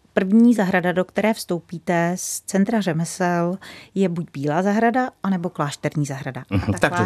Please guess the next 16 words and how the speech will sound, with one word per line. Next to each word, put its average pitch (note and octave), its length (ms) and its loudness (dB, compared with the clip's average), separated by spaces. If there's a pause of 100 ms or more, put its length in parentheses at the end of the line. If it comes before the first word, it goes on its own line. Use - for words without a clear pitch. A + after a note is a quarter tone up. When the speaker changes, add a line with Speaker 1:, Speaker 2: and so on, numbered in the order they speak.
Speaker 1:
klášterní C4 460 -2
zahrada C#3+ 440 -6
Speaker 2:
No. B2 280 -6 (540)
Speaker 1:
je A3 160 4
vlastně G#3+ 540 0
bylinná F#3+ 460 0
zahrada. D3+ 460 -8 (440)
A E3+ 200 0
vychází G3+ 720 0 (480)
z - 240 -12 (320)
původního, G#3+ 1000 4
eh, - 40 -4 (760)
takového F3+ 420 -2
projektu G3 680 0
klášterní F3 520 0
zahrady, F#3+ 600 0